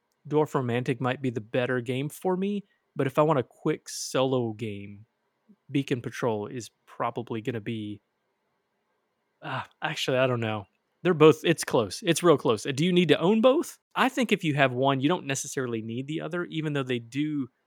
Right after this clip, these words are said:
scratch different itches. Dorfromantik has the campaign element to it, which adds a huge boost to it. This is just the game with a couple of mini expansions that add some replayability, but I think maybe the replay-, playability,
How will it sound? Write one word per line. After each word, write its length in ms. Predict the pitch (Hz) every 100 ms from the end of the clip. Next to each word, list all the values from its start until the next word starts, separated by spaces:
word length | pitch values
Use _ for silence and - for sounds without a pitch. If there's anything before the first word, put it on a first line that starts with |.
| _
scratch 520 | - - 135 123 -
different 340 | 131 123 - 143
itches. 280 | 120 110
Dorfromantik 640 | 107 143 - 127 123 127 -
has 160 | 123
the 80 | 127
campaign 480 | - 123 113 123 131
element 320 | 147 147 151 147
to 180 | 175
it, 80 | 180
which 220 | 147 120 -
adds 240 | 127 123
a 120 | 120
huge 300 | - 175 160
boost 280 | 127 120 -
to 140 | 117 107
it. 100 | - _ _ _ _ _ _ _ _
This 260 | 139 143 -
is 140 | 131
just 220 | - 131
the 60 | -
game 380 | 117 117 113 107 _ _ _ _
with 120 | 214
a 20 |
couple 240 | - 202 160
of 80 | 139
mini 180 | 147
expansions 460 | 127 - 127 113 113
that 140 | 110
add 180 | 113 113
some 140 | - 113
replayability, 680 | 117 127 113 107 110 107
but 160 | 107 123
I 60 | 147
think 280 | - 147 139
maybe 420 | 165 214 196 156
the 120 | 131
replay-, 420 | 131 127 127 120 - -
playability, 580 | 123 113 117 113 107